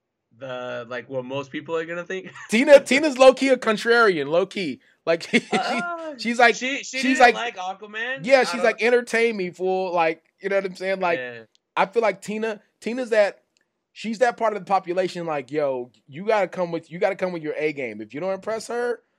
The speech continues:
Speaker 2: you're about to get
Speaker 1: Yeah.
Speaker 2: made fun of."
Speaker 1: But,
Speaker 2: And
Speaker 1: but, uh, yeah.
Speaker 2: <laughs> you're like,
Speaker 1: But
Speaker 2: "Dude."
Speaker 1: if you, but, like, you know, Lion King will make her cry, Dumbo will make her cry,
Speaker 2: Right.
Speaker 1: like, big time, you know,
Speaker 2: Oh,
Speaker 1: anything
Speaker 2: Dumbo
Speaker 1: with
Speaker 2: was
Speaker 1: the
Speaker 2: fire
Speaker 1: dog is
Speaker 2: too,
Speaker 1: gonna
Speaker 2: dude. Yeah, dude. Have you seen Dumbo, yo?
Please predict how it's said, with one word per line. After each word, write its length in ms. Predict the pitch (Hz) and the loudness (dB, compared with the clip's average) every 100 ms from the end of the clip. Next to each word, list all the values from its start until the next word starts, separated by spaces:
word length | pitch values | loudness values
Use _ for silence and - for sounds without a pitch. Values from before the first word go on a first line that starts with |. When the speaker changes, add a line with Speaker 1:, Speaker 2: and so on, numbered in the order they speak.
| _ _ - | _ _ -8
Speaker 2:
you're 140 | 156 | -4
about 200 | 185 175 160 | 0 0 0
to 60 | |
get 140 | 156 135 | -6 -4
Speaker 1:
Yeah. 40 | |
Speaker 2:
made 240 | 147 180 180 | -2 -4 -4
fun 180 | 180 | -4
of." 240 | 160 156 156 _ | 0 0 -2 _
Speaker 1:
But, 120 | 175 | -6
Speaker 2:
And 160 | 143 139 | -4 -6
Speaker 1:
but, 120 | 165 | -8
uh, 100 | 165 156 | -8 -10
yeah. 320 | 143 147 139 131 | -10 -10 -10 -16
Speaker 2:
<laughs> 80 | - | -12
you're 180 | 175 208 | 0 2
like, 140 | 175 | 2
Speaker 1:
But 100 | 165 | 0
Speaker 2:
"Dude." 180 | 180 175 | -2 -4
Speaker 1:
if 60 | 185 | -6
you, 200 | 247 220 _ _ _ _ | -12 -12 _ _ _ _
but, 120 | 202 | -10
like, 320 | 214 202 185 | -6 -8 -10
you 120 | 196 220 | -16 -12
know, 260 | 170 160 147 | -10 -10 -12
Lion 320 | 160 185 196 | -8 -8 -8
King 260 | 185 202 196 | -14 -20 -20
will 100 | 185 | -16
make 180 | 185 180 | -16 -14
her 120 | 180 | -18
cry, 400 | - 156 143 143 | -14 -10 -8 -10
Dumbo 220 | 139 147 | -10 -12
will 220 | 147 151 147 | -12 -14 -14
make 180 | 143 147 | -14 -14
her 80 | |
cry, 260 | 131 147 139 | -12 -8 0
Speaker 2:
Right. 480 | 165 151 127 110 _ _ | 0 0 -4 -10 _ _
Speaker 1:
like, 220 | 127 123 120 | -10 -10 -10
big 220 | 147 120 | -12 -10
time, 360 | 143 135 135 139 | -8 -8 -8 -12
you 80 | |
know, 100 | 135 135 | -12 -4
Speaker 2:
Oh, 80 | 151 | -2
Speaker 1:
anything 220 | 160 180 | 0 0
Speaker 2:
Dumbo 100 | 214 | 0
Speaker 1:
with 80 | 165 | -2
Speaker 2:
was 100 | 151 | -4
Speaker 1:
the 80 | |
Speaker 2:
fire 360 | 143 139 143 147 | -2 -2 0 -4
Speaker 1:
dog 40 | 139 | -6
is 40 | |
Speaker 2:
too, 60 | 135 | -12
Speaker 1:
gonna 120 | 123 | -12
Speaker 2:
dude. 300 | 113 110 107 - _ _ _ _ _ _ _ | -12 -12 -14 -18 _ _ _ _ _ _ _
Yeah, 200 | 104 101 | -12 -12
dude. 260 | 87 92 87 | -14 -20 -8
Have 160 | 156 220 | -6 -6
you 60 | |
seen 200 | 254 311 | -4 0
Dumbo, 220 | 262 285 349 | 2 4 4
yo? 460 | 587 571 640 587 | 6 6 6 2